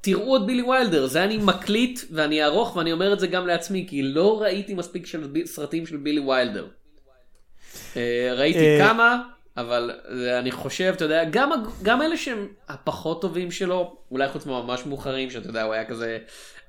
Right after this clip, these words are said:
Speaker 1: out of step לגמרי עם התקופה שלו, אבל תמיד יש שם משהו, כן? תמיד יש את המגע הזה של בילי ויילדר שכזה,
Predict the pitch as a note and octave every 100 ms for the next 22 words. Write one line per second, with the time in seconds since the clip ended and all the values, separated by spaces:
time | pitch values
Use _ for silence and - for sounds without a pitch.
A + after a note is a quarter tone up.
0 | C3+ D3 D#3 - - D3+ C#3+ C3 C3 C3
1 | C3 B2+ - - C3+ C#3 F3+ F#3 G#3 -
2 | - - - - - E3 F3+ F#3+ A3+ C4+
3 | C4 A#3 G#3 - D#3 C#3 B2 - A2 D3
4 | D3+ E3+ G3+ G#3+ - - - - _ D3+
5 | - D3 D3 C3+ C#3+ C#3 C3 B2 B2 A#2+
6 | A#2+ A2+ A2+ A#2 A#2 B2 B2